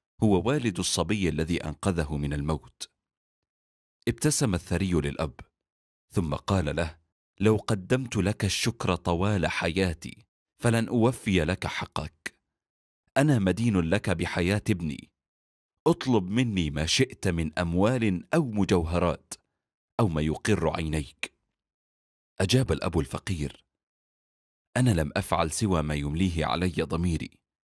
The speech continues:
وأي فلاح مثلي كان سيفعل مثل ما فعلت؟ فابنك هذا مثل ابني، والموقف الذي تعرض له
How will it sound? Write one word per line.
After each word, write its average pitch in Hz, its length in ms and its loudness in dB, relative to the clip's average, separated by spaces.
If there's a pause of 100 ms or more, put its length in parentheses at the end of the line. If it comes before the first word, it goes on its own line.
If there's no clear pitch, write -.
(560)
وأي 123 300 2
فلاح 87 440 0
مثلي 78 500 -4 (240)
كان 131 300 2
سيفعل 85 580 -2
مثل 80 400 0
ما 73 180 -2
فعلت؟ - 600 -6 (800)
فابنك 92 380 0
هذا 80 440 0
مثل 101 300 -2
ابني، 92 340 -2 (580)
والموقف 117 520 0
الذي 101 320 2
تعرض 90 540 0
له 95 280 -2